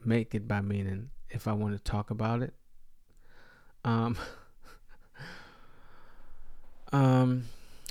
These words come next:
okay, where do I begin? Um, you all probably know Adam twenty-two.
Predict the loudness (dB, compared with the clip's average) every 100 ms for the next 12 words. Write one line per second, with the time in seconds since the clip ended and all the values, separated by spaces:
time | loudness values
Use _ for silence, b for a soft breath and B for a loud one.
0 | 0 0 2 0 0 B B -2 0 0
1 | 0 -2 -6 -6 -8 -10 B B -14 -8
2 | -6 -6 -6 -8 -12 -14 _ -20 -20 -20
3 | _ -20 -20 -20 -8 -8 b b b b
4 | b b b b b b -2 4 6 6
5 | 4 2 2 2 2 2 4 2 2 2
6 | 2 2 0 -2 -4 -4 -6 -8